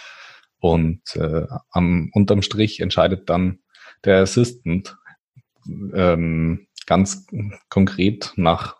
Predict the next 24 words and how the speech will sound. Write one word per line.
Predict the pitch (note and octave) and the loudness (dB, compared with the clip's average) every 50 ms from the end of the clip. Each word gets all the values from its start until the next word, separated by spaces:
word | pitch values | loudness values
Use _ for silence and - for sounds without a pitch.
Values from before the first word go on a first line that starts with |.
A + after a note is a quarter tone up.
| _ _ | _ _
Kriterien, | - - - F#2+ - - G2 G2 F#2+ G2 G#2 G#2 G#2+ A2+ A#2 A#2 - _ _ - | -2 -2 -2 0 2 2 4 4 4 6 4 6 6 4 2 2 -2 _ _ -4
die | G2+ F#2+ F#2 E2+ D#2 | -2 -2 -2 -2 -4
meistens | F#2+ F2+ E2+ F#2+ F#2+ - _ G2 F#2 - | -2 -2 0 -2 -2 -6 _ -10 -2 0
sehr | F2+ | 2
banal | F2 - E2+ E2+ F2 F2 F#2+ G#2 | 2 2 2 4 4 4 4 4
sind. | G#2 A2 A#2 B2 C3 B2+ - - _ _ _ _ | 2 2 2 2 0 -2 -6 -20 _ _ _ _
Wer | - F#2+ F2+ - - A2 F2+ F2+ E2 E2 E2+ - | -10 -10 -10 -10 -12 -10 -8 -2 -2 -2 -2 0
zahlt | - G2 F#2+ F#2+ F#2+ G2+ | 2 2 2 2 2 0
am | G2 | 0
meisten, | G2 G2 G2 G#2 G2+ - _ - G2+ F#2+ G2 F#2+ - | 2 2 2 0 -2 -6 _ -2 -2 -2 -2 -2 -2
dass | F#2 F2+ F2 | -2 0 2
er | F2 | 2
auf | D#2+ E2 - | 2 0 -2
Platz | - E2+ D#2+ D#2 - | -2 -2 -2 -2 -2
eins | D#2 D#2+ G#2 G#2+ G2+ F#2+ | -2 0 0 0 2 2
rangiert, | F#2+ G2 G#2 F#2+ A2 A2+ A#2 A#2 - _ - - - - - - - _ _ _ | 2 2 4 4 4 2 2 0 -6 _ -20 -20 -20 -18 -18 -20 -20 _ _ _
äh, | - E2+ E2+ E2+ F2+ F2+ F2+ F#2 G2 G2+ - - _ | 0 2 2 2 2 0 0 0 -2 -4 -6 -12 _
<laughs> | - - - - - - - - - - - _ _ _ _ _ _ _ - - _ _ - _ _ _ - - A2 A2 F2 - _ | -16 -14 -14 -14 -16 -16 -18 -18 -18 -20 -20 _ _ _ _ _ _ _ -20 -20 _ _ -20 _ _ _ -16 -12 -8 -8 -8 -6 _
und, | - F#2+ F#2 F#2+ G2 G2 G2 - - | 2 4 4 4 2 2 -2 -4 -2
äh, | F#2+ F#2 F#2 F#2 F#2+ F#2+ F#2 - - _ _ _ _ | 0 2 2 2 2 0 -2 -4 -14 _ _ _ _
liefert | - F#2+ G2+ G2+ - G2+ G2 G2 | -4 -2 -2 0 0 -2 0 0
dir | A2+ | 0
die | G#2+ A#2+ | -2 2
Pizza. | A#2 D3+ D#3 - - - - | 0 0 0 0 -4 -4 -4